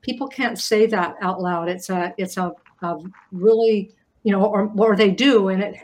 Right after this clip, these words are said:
if, I mean, like, Shirley, I'm sorry that that is what you, you know, heard from your mom, because I think that that is what ends up happening in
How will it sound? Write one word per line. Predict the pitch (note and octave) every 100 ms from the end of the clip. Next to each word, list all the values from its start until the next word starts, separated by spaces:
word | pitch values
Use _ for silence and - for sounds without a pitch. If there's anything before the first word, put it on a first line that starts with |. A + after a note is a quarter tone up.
| -
if, | F#3+ -
I | G3
mean, | G3+ G3
like, | F#3+ F#3+
Shirley, | - C4 A3+
I'm | F3+ F3
sorry | - A#3+ G#3 F3+
that | F#3+ -
that | F#3+ F#3 F3+
is | G3+ F#3
what | F#3 -
you, | F3+ F#3+ - _ _ -
you |
know, | G3+ F#3
heard | A3+ A3+
from | A3 F#3+
your | F#3+
mom, | G3+ A#3 G3
because | G3 G#3 G#3
I | F#3+
think | A#3 G#3
that | G#3 G3
that | G3
is | A#3 B3
what | G3+
ends | F#3 F3
up | G3+ G3
happening | F#3+ F3+ F#3+ F#3+
in | F3+